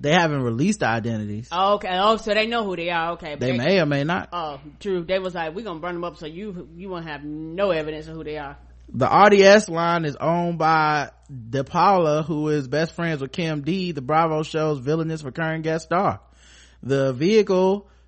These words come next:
Speaker 1: belongs to her adult son, Chris, who lent it to a friend, Aaron Anderson,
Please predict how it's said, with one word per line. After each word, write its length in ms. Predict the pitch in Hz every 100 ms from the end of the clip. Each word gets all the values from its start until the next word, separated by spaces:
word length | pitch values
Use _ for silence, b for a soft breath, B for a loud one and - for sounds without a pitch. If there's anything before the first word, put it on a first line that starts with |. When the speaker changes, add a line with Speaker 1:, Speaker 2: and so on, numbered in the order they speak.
| b
Speaker 1:
belongs 440 | 127 139 165 180 180
to 100 | 175
her 220 | 175 143
adult 320 | 131 165 180
son, 320 | - 180 170
Chris, 320 | - 196 196 180
who 80 |
lent 240 | 147 165 175
it 80 | 175
to 140 | 156
a 60 | 135
friend, 380 | 165 170 175 -
Aaron 380 | 160 175 160
Anderson, 640 | 131 165 185 185 185 202